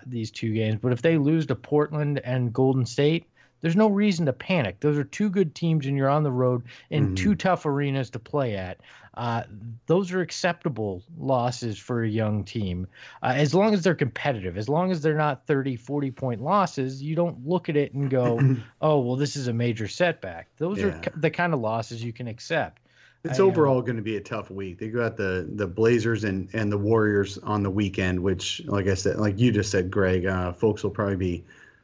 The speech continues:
Speaker 2: um, have seen already before they listen to this pod. But then they have the, <clears throat> the Jazz at home on Wednesday,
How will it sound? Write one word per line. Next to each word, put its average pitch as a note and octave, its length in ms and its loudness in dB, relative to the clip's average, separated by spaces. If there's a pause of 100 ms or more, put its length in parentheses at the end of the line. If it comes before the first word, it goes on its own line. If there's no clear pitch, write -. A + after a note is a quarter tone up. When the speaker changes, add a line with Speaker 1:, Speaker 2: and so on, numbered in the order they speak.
(160)
Speaker 2:
um, F2 560 -2
have F#2+ 240 -4
seen G#2+ 320 0
already F#2 300 0
before F#2 280 -4
they F#2 80 -2
listen G2 300 -4
to F2+ 80 -4
this F2 100 -6
pod. F#2 340 -2 (720)
But C#3+ 160 0
then D3 140 2
they C#3 100 2
have A#2 220 -4 (120)
the, B2 120 -12 (420)
<clears throat> G#2 100 -14
the A#2 80 -14
Jazz A2 400 -8
at G2 60 -12
home G#2+ 360 -8
on G2+ 220 -8
Wednesday, A2 580 2